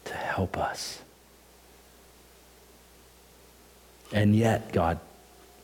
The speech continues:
so often, I resist those things. In my pride,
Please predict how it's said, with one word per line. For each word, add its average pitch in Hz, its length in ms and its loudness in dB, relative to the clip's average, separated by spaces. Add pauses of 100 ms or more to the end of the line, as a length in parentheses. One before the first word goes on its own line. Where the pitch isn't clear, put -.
(800)
so - 460 2
often, - 480 -2 (2500)
I - 120 0
resist 95 680 2
those - 240 -8
things. - 440 -14 (3000)
In 104 240 4
my 110 360 4
pride, 104 800 0